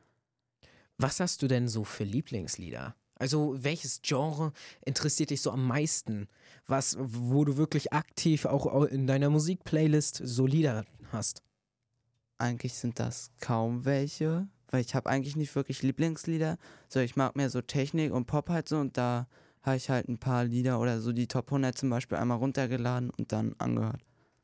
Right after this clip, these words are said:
Speaker 1: Warst du denn schon mal auf Konzerten oder so?
Speaker 2: Äh, ja, war ich schon, aber es waren jetzt nicht wirklich große.
Speaker 1: Welche zum Beispiel?
Speaker 2: Oh Gott. Das ist eine schwere Frage.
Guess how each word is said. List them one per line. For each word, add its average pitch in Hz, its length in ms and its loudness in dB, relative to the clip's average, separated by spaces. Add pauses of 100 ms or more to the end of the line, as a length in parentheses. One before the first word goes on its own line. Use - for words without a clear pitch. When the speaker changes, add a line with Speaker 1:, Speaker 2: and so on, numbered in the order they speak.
(340)
Speaker 1:
Warst 95 400 0
du 95 60 0
denn 101 180 -2
schon 101 180 -2
mal 92 120 0
auf - 200 -6
Konzerten 117 640 0
oder 156 160 4
so? 180 180 2 (520)
Speaker 2:
Äh, 120 320 2
ja, 117 680 2
war 113 380 2
ich 151 180 -2
schon, 190 380 0 (640)
aber 117 140 0
es - 140 -6
waren 117 180 2
jetzt - 160 -6
nicht 120 220 -2
wirklich - 340 -4
große. - 480 -8 (500)
Speaker 1:
Welche 95 480 -4
zum 123 200 -2
Beispiel? 131 420 -4 (580)
Speaker 2:
Oh 131 160 -2
Gott. 120 320 -2 (1300)
Das 139 140 2
ist 135 80 4
eine 135 140 2
schwere 135 300 2
Frage. 123 300 -2